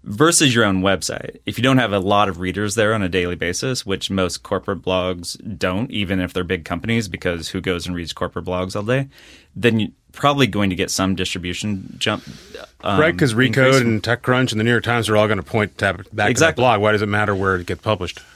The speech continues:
Speaker 1: There's additional distribution you get through Medium by publishing. About thirty percent of overall views in Medium posts come from Medium itself.
Speaker 2: Did you go to Amazon and say, "By the way, when you respond to the Times in two months,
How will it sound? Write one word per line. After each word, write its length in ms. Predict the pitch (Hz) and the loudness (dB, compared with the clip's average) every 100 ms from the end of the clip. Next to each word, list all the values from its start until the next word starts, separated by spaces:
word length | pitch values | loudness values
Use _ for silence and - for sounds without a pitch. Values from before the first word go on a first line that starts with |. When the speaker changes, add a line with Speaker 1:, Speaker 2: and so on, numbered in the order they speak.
| - - | -20 -8
Speaker 1:
There's 240 | 123 139 131 | 0 2 2
additional 360 | 131 160 190 143 | 2 2 2 2
distribution 640 | 120 - 98 98 - 120 | 0 0 -2 -2 0 0
you 80 | 104 | 0
get 140 | 104 | -2
through 160 | - 98 | 0 -2
Medium 560 | 95 90 90 90 90 87 | 0 -2 -2 -4 -4 -4
by 120 | 87 | -4
publishing. 380 | - 80 92 95 | -4 -8 -6 -2
About 260 | 98 - | 0 2
thirty 240 | 117 113 104 | 2 2 0
percent 380 | 107 - 95 | -4 -2 -2
of 100 | 92 | 0
overall 480 | 90 87 90 87 87 | -2 -2 -2 -2 -4
views 320 | 85 90 87 | -8 -6 -6
in 80 | 90 | -6
Medium 220 | 87 87 | -6 -6
posts 240 | 85 85 - | -6 -8 -6
come 200 | 92 87 | -6 -6
from 160 | 90 | -6
Medium 300 | 87 85 85 | -6 -6 -6
itself. 400 | 85 - 101 143 | -6 -4 -6 -4
Speaker 2:
Did 160 | 117 101 | -2 -2
you 60 | 104 | -2
go 160 | 95 | 0
to 100 | 101 | 0
Amazon 300 | 110 123 139 | 0 -2 -4
and 100 | 123 | -6
say, 80 | 98 | -6
"By 220 | 87 98 | -2 -2
the 80 | 98 | 0
way, 80 | 95 | 0
when 80 | 90 | -2
you 60 | |
respond 340 | 82 - 90 85 | -4 -8 -6 -6
to 40 | |
the 80 | 80 | -6
Times 340 | - 87 82 | -6 -6 -6
in 60 | 80 | -8
two 120 | 90 | -8
months, 460 | 82 80 78 - | -8 -8 -8 -10